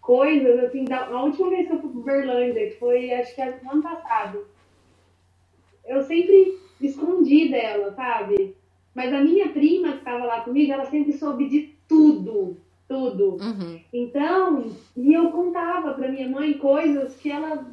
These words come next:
Speaker 1: sabe, ela ficou assim, ó, sem reação. É, "Por que você não me contou? Eu poderia fazer alguma", mas assim, eu nunca imaginei que minha mãe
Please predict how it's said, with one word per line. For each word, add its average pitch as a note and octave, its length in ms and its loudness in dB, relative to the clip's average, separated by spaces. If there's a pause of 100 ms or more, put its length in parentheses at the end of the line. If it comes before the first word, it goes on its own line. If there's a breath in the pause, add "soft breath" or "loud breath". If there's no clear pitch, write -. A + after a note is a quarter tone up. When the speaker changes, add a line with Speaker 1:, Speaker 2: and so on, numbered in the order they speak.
(520)
Speaker 1:
sabe, F4 260 -2
ela D4+ 180 2
ficou D4 260 -2
assim, F#4 500 4
ó, C4+ 160 -2
sem C#4 240 -4
reação. E4+ 800 -4 (1000 soft breath)
É, C4+ 800 -2 (160)
"Por D4+ 140 0
que F#4+ 160 -2
você A4 180 -2
não G4+ 120 2
me G4+ 100 2
contou? E4+ 1080 -4 (640)
Eu - 160 -2
poderia D#4 380 -4
fazer F4+ 200 -4
alguma", D4+ 260 -6
mas F4 200 -2 (120)
assim, F4+ 240 0
eu D#4 100 0
nunca G4+ 300 4
imaginei E4+ 420 0
que F4 80 -2
minha D#4 240 0
mãe D4 260 0